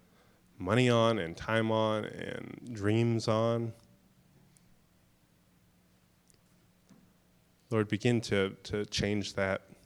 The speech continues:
in me, change that in us. Form us, uh, to be participants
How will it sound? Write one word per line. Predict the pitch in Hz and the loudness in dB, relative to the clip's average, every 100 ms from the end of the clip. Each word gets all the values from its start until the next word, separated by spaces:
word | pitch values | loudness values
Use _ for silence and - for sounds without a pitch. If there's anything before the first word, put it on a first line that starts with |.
| _ _ - | _ _ -8
in | 107 98 | -6 -2
me, | 101 98 | -2 -2
change | - 110 104 - | -2 -2 -2 -4
that | 98 95 | -4 -4
in | 90 | -2
us. | 95 90 - - - _ _ _ _ _ _ _ _ _ _ _ _ _ _ _ _ _ _ _ _ _ _ _ _ _ _ _ | -2 -2 -6 -8 -12 _ _ _ _ _ _ _ _ _ _ _ _ _ _ _ _ _ _ _ _ _ _ _ _ _ _ _
Form | - - 120 110 | -8 2 4 6
us, | 101 - - - - - - | 4 2 0 -6 -18 -20 -10
uh, | 110 | -8
to | 107 107 | -8 -4
be | 107 104 101 95 - _ _ _ _ _ _ _ - | 0 2 2 -2 -10 _ _ _ _ _ _ _ -10
participants | - 101 123 - - 98 101 - | -6 -2 0 0 -2 -2 -4 -8